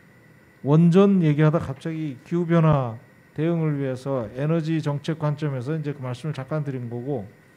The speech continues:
그러면 우리나라는 그때까지 이천오십 년까지 탄소중립위원회에서 내놓은 데이터를 보면 육, 칠 퍼센트까지 낮아집니다. 그렇지만 이천오십 년까지를 봤을 때,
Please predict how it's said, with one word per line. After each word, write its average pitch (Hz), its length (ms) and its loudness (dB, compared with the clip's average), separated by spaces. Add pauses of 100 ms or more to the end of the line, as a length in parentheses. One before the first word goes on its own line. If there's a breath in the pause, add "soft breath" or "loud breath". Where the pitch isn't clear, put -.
(720 loud breath)
그러면 190 500 2 (600)
우리나라는 180 880 2
그때까지 151 760 -4
이천오십 156 580 -4
년까지 165 580 -4
탄소중립위원회에서 160 1040 -4
내놓은 135 500 -6
데이터를 143 380 -6
보면 139 400 -4 (320 loud breath)
육, 160 220 -4
칠 190 180 -6
퍼센트까지 151 2000 -4
낮아집니다. 120 840 -2 (800 loud breath)
그렇지만 180 560 0 (320)
이천오십 165 640 0
년까지를 160 580 0
봤을 131 380 -8
때, 190 280 -4